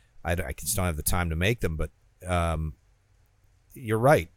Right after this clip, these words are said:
People go, "Oh, your chef's knives are three hundred dollars? Wow, I didn't, you know, I thought maybe they'd be, like, fifty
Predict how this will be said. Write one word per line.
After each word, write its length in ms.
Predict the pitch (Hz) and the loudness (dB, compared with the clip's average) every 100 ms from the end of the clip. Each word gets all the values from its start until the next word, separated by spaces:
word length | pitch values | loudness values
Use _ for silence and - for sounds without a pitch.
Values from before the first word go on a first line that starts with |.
| _ | _
People 240 | 131 123 117 | 4 6 2
go, 380 | 113 101 92 - | 4 4 2 2
"Oh, 300 | 135 120 92 | 6 6 4
your 600 | 101 - - - 113 107 | -2 -10 -18 -8 0 0
chef's 320 | - 110 - | 2 0 0
knives 240 | 107 107 | -2 -2
are 60 | 98 | -2
three 240 | - 101 | -2 0
hundred 200 | 98 98 | 0 -2
dollars? 300 | 87 87 104 | -2 0 0
Wow, 240 | 87 95 90 | 0 0 0
I 80 | 80 | -2
didn't, 200 | 87 87 | -6 -8
you 100 | 92 | -6
know, 100 | 85 | -4
I 160 | 82 82 | -2 0
thought 220 | - 87 | 0 0
maybe 200 | 87 85 | -2 -2
they'd 160 | 80 80 | -4 -4
be, 100 | 82 | -4
like, 160 | 76 | -6
fifty 280 | - 92 - | -4 -4 -2